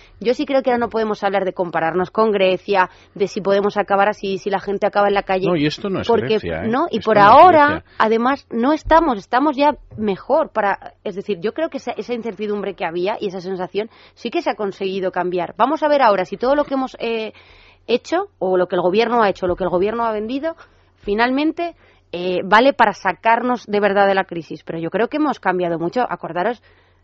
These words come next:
Speaker 1: de hace, yo qué sé, nueve meses, cuando realmente el Congreso estaba asediado, cuando realmente solo se
Speaker 2: No, no,
Speaker 1: anunciaban
Speaker 2: vamos,
Speaker 1: ajustes,
Speaker 2: yo no veo
Speaker 1: ajustes, ajustes, cuando nos iban a intervenir, cuando los señores del psoe filtraban en los medios de comunicación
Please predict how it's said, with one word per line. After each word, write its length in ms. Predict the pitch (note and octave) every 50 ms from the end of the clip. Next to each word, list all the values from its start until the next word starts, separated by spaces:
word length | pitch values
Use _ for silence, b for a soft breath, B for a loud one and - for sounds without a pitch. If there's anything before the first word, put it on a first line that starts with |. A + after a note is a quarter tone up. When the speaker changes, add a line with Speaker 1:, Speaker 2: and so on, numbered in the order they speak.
| b b _ _
Speaker 1:
de 140 | F#3+ G3 G3+
hace, 360 | G3 - - A#3+ B3 - - _ _ _ _
yo 180 | F#3 E3 F#3+
qué 100 | - G3+
sé, 240 | - - A#3 F3+ - _ _ _
nueve 280 | F#3 G3+ G#3 A3+ B3+
meses, 360 | C#4 D#4 E4 - - F#3+ F3+ -
cuando 260 | _ F3+ F3+ F#3 F#3
realmente 440 | F#3+ G#3 G#3 A#3 B3 C4 C4 - B3+
el 80 | A#3+
Congreso 320 | - B3 A#3+ A#3 A#3 G3 A3
estaba 240 | G#3 - A#3+ A3+ A#3
asediado, 580 | A3 - C4 B3 A#3+ A3 G3+ G3+ G3+ G#3 G#3
cuando 240 | - G#3 G3+ G3 G3+
realmente 420 | G3 G3 G3 G#3+ A3 A3+ A3 G3 G#3
solo 180 | - A3+ A3
se 80 | F3+ G#3
Speaker 2:
No, 80 | A3 A3+
no, 80 | -
Speaker 1:
anunciaban 240 | E3 A#3+ A3+ A#3 A#3+
Speaker 2:
vamos, 160 | B3+ B3 B3
Speaker 1:
ajustes, 420 | B3+ - B3 A#3+ - - - B3+ A#3+
Speaker 2:
yo 60 | -
no 180 | - - - -
veo 160 | B3 B3 B3
Speaker 1:
ajustes, 300 | - A2 A2+ B3+ B3 A#3+
ajustes, 480 | A#3 G#3 - A3+ B3 A#3 - B3+ A#3+ B B B B B B B B
cuando 300 | - A3+ G#3+ G#3+ A3 A3
nos 160 | G#3+ G#3 - -
iban 160 | A#3+ B3 C4
a 20 | C#4
intervenir, 480 | C4+ A#3+ B3+ B3 A#3 G#3+ A3 A3 -
cuando 460 | - G#3+ G#3 G3 G3 G3 F#3 F3+ - - _ _ _
los 240 | _ D3 F3 F3 D#3+
señores 440 | - - D#3+ F3+ G3+ B3+ D#4+ E4 C#4+
del 120 | C4 A3+ F#3+
psoe 380 | - - G#3 G3 F#3 F#3 G#3 B B B B
filtraban 580 | B _ - A3 F#3+ F3 - - C4 C#4+ D4 C4+
en 80 | A#3+ G#3+
los 140 | F#3 F3
medios 200 | G#3 A3+ B3+ C4+
de 120 | A3 B3+ G3
comunicación 800 | - A3 G#3 G3+ G3 F#3 - - E3+ D3+ - A3 A3 A3 F#3+ E3+